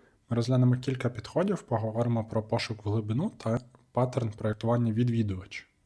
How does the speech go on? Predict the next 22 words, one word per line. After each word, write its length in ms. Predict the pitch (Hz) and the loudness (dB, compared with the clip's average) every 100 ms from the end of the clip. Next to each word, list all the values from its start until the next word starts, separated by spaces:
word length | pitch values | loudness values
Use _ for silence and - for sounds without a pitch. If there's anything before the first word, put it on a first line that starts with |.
| _ _ - - - - - - | _ _ -20 -20 -20 -20 -20 -4
Дивіться 240 | 113 123 123 | -2 0 0
до 100 | 117 | -2
кінця, 320 | 120 117 156 | -2 -2 0
аби 220 | 196 123 | 2 2
дізнатися 460 | 113 110 123 - 123 | 2 0 0 -2 -2
переваги 440 | 113 113 156 143 | 0 2 2 2
та 60 | - | 0
недоліки 460 | 107 117 127 123 104 | 0 2 0 0 -4
усіх 300 | - 120 117 | -2 -4 -2
методів. 360 | 101 98 - - _ _ - _ _ - - - - | -4 -6 -14 -20 _ _ -20 _ _ -20 -20 -20 -12
В 40 | |
цій 100 | 131 | -2
задачі 380 | 131 175 214 156 | 2 2 2 2
у 20 | |
нас 240 | 131 - | 2 2
є 100 | 143 | 4
якесь 320 | 139 135 123 110 | 2 4 2 4
дерево, 440 | 127 143 220 175 | 2 4 4 4
яке 200 | 131 120 | 2 2
задається 400 | 113 113 117 120 | 0 0 0 -2
списком 640 | - 123 123 - 110 107 - | -2 0 0 0 0 0 -2
ребер. 420 | 107 98 98 | 0 0 0